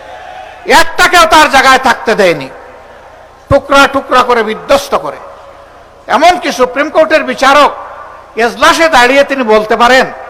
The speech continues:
যে, "আমি হচ্ছে শপথবদ্ধ রাজনীতিবিদ।" লজ্জা। তিনি যদি রাজনীতি করতে চান, তাহলে বিচারকের আসনে রিজাইন করে আসা উচিত।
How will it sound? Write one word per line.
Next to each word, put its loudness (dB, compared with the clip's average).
যে, -2
"আমি 4
হচ্ছে 2
শপথবদ্ধ -2
রাজনীতিবিদ।" -2
লজ্জা। 0
তিনি 0
যদি 2
রাজনীতি 2
করতে -2
চান, 2
তাহলে 0
বিচারকের -2
আসনে -2
রিজাইন -2
করে -2
আসা -2
উচিত। -12